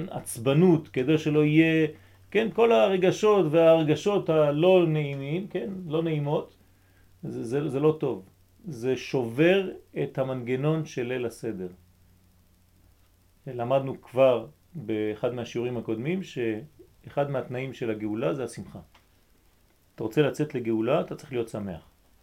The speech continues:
מישהו עצוב לא יוצא לגאולה. העצבות היא הפך מהגאולה, היא גלות. כן, תכף אנחנו נראה את זה.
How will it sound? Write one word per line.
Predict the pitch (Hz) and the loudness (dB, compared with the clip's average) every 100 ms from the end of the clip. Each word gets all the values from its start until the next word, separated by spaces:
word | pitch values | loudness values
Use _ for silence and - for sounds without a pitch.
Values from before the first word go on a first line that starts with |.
| - | -12
מישהו | 147 151 131 | -10 -6 -6
עצוב | 113 - 185 156 | -6 -6 -8 -6
לא | 139 | -4
יוצא | 170 131 - 104 | -4 -4 -8 -14
לגאולה. | 95 104 - 85 _ _ _ _ _ _ _ - | -12 -14 -14 -18 _ _ _ _ _ _ _ -8
העצבות | 113 - - 131 226 226 _ - | -8 -8 -6 -2 -2 -4 _ -8
היא | 127 131 | 0 2
הפך | 151 127 - | 2 -2 -6
מהגאולה, | 110 104 98 95 92 | -6 -6 -6 -6 -6
היא | 104 | -2
גלות. | 113 131 - - - - _ _ - _ _ | -2 -2 -6 -12 -20 -20 _ _ -20 _ _
כן, | 143 131 | -10 -8
תכף | 139 117 123 | -8 -8 -8
אנחנו | 117 - 120 | -10 -8 -6
נראה | 117 117 170 | -4 0 2
את | 156 | 2
זה. | 98 | 0